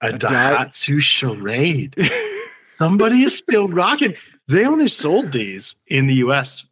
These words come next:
Speaker 1: from, I think it was, like, eighty-eight to ninety-one, ninety-two, somewhere in there.
Speaker 2: Okay.
Speaker 1: They sold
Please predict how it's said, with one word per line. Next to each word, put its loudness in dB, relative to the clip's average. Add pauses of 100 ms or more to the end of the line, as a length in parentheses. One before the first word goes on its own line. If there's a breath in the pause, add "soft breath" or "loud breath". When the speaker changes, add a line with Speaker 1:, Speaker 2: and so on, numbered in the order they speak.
Speaker 1:
from, -6
I -12
think -8
it -6
was, -6
like, -12
eighty-eight 0
to -8
ninety-one, -2
ninety-two, -4
somewhere -2
in 0
there. -2 (360 soft breath)
Speaker 2:
Okay. -4
Speaker 1:
They 2
sold 0